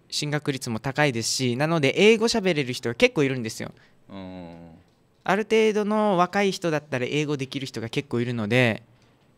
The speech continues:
Speaker 1: もし窓口とかで英語で喋れば必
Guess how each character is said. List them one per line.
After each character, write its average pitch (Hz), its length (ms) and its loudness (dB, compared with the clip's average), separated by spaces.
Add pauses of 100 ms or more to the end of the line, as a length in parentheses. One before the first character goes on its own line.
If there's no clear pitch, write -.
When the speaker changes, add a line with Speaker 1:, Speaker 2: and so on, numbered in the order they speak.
(140)
Speaker 1:
も 180 120 0
し 196 360 2
窓 156 260 0
口 165 180 -6
と 147 120 -4
か 131 160 0
で 156 320 4 (440)
英 147 160 2
語 147 120 0
で 143 60 -2
喋 135 220 -2
れ 120 60 -2
ば 113 80 -4
必 - 140 -6